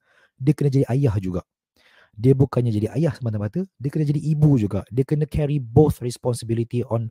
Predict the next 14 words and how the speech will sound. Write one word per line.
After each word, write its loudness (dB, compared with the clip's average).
on -2
one -6
pair -4
of -6
shoulders. 0
So -8
that's -4
not -6
easy. -8
However, -2
we -2
cannot -2
escape -8
from -8